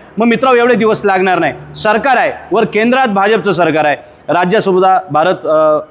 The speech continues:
महाविकास आघाडी, अ, महायुतीचं सरकार आहे. म्हणून माझी कळकळीची विनंती आहे, गावागावात सरपंच, उपसरपंच, चेअरमन, व्हाईस चेअरमन काय असतील ते असतील, भरपूर लोक येऊन गेले, भरपूर अकोला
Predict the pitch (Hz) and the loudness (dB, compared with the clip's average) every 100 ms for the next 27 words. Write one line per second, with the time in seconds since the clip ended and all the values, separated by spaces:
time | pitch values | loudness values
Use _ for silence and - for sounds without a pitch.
0 | - 170 185 175 175 170 170 151 151 - | -4 0 0 0 -2 -2 -2 0 -2 -2
1 | - 143 190 196 185 170 147 151 143 135 | -6 -2 0 2 2 0 -2 -2 -2 -4
2 | 123 - _ 151 208 269 262 226 220 233 | -6 -14 _ -2 0 2 0 0 0 0
3 | 220 247 254 247 220 208 196 190 147 - | 0 2 0 0 0 0 0 -2 -2 -8
4 | - - 147 190 240 269 247 262 247 226 | -20 -8 -2 0 2 2 2 0 0 -2
5 | 240 254 247 247 240 247 233 240 240 240 | 0 0 0 0 0 0 0 0 0 0
6 | 240 240 233 240 240 208 214 220 226 240 | 0 0 2 2 2 2 0 0 0 0
7 | 214 226 220 220 226 214 196 180 190 143 | 0 0 0 0 -2 0 0 0 -2 -2
8 | - - - 180 254 339 320 302 294 277 | -6 -20 -4 0 0 2 2 2 2 2
9 | 277 277 285 233 233 277 262 254 | 2 0 0 0 0 0 0 0